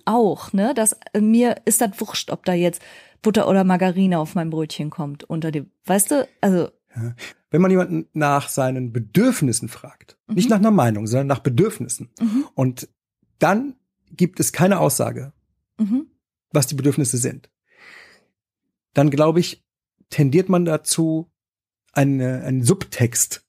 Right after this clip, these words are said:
Speaker 2: zu unterstellen, als ob derjenige etwas möchte und nicht ausdrückt. Und dann fängt man an zu rätseln, was das wohl sein könnte.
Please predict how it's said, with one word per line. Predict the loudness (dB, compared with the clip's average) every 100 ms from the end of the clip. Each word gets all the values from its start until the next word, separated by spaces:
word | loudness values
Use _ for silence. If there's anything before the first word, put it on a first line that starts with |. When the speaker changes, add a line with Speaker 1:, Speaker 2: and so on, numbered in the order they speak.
| -6
Speaker 2:
zu | -4
unterstellen, | -2 -4 -4 -6 -8 -8 -6
als | -6 -2
ob | -2
derjenige | 2 2 2 0 -4 -6 _ _ _ _ _ _ _ _ _
etwas | -2 0 0 2
möchte | 2 2 0 -2 0 -2
und | -2 -2
nicht | 0 2 0 -8 -2
ausdrückt. | 0 0 -8 -14 _
Und | -4
dann | -4 -2
fängt | -2 0
man |
an | 0 2
zu | 2
rätseln, | 2 2 -2 -4 -8 -8 -4
was | 0
das | 0 0
wohl | 0
sein | 0 -2 -6
könnte. | -10 -12 -16